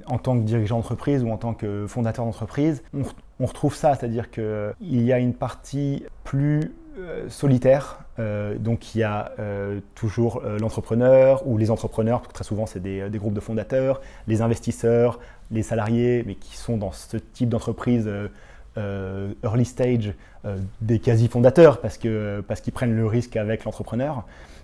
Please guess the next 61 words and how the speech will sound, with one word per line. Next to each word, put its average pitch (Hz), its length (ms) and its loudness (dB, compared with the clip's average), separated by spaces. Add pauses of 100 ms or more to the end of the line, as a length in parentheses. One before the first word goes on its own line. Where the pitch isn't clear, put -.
(120)
Euh, 104 420 -2
donc 113 160 -4
on 110 40 -8
se - 60 -6
retrouve 127 340 0
en 117 120 -2
groupe, 135 300 4
mais 113 80 0
nous 120 160 2
on 110 80 0
a 107 60 -2
un 107 120 -2
groupe 113 280 0
de 101 280 -4 (440)
on 107 80 -4
a, 101 100 -4 (100)
on 101 100 -4
est 104 80 0
une 104 140 0
quinzaine 120 360 0
à 104 80 0
bosser 104 320 -4
à 104 60 -2
temps 110 140 -6
plein 120 160 -4
dessus, 131 280 2
plus 120 360 0
les 113 100 0
personnes 113 400 -2
qui - 140 -14
travaillent 113 300 -2
dans 107 100 -4
les 104 80 -6
studios 107 280 -4
de 101 60 0
design, 117 540 0
dans 104 100 -4
les 104 220 -2
usines, 117 340 2
dans 110 100 -2
les... 98 140 -8 (300)
Donc 110 200 -4
il - 40 -2
y - 20 -2
a 117 60 0
pas 135 80 2
mal 143 140 2
de 127 80 2
monde 143 160 0
qui 123 120 -4
gravite 113 300 -2
autour, 135 420 -4 (400)
mais 110 140 -2
c'est, - 440 -8
c'est - 140 -8
un 113 80 0
environnement, 120 720 0
euh, 107 180 -4 (400)
a-, - 280 -6
assez 123 300 -2
différent. 113 440 -2